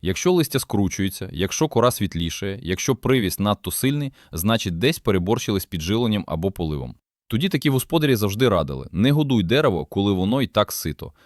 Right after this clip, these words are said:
Це правило і зараз актуальне. Надлишок азоту — біда сучасного саду.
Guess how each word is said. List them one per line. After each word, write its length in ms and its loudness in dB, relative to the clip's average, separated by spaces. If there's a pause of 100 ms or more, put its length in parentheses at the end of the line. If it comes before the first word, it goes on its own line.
(120)
Це 140 2
правило 380 4
і 120 -2
зараз 320 2
актуальне. 540 -8 (240)
Надлишок 480 0
азоту — 440 -2
біда 420 2
сучасного 520 -2
саду. 360 -10